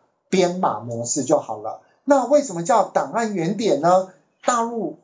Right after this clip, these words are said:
大陆那边它的官方用语，它不是叫编码模式，它叫档案原点。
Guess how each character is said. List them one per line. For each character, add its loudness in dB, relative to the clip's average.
大 0
陆 2
那 2
边 2
它 0
的 0
官 2
方 0
用 0
语， -14
它 0
不 -4
是 -2
叫 2
编 -4
码 -4
模 -10
式， -2
它 0
叫 0
档 -2
案 -2
原 -6
点。 -6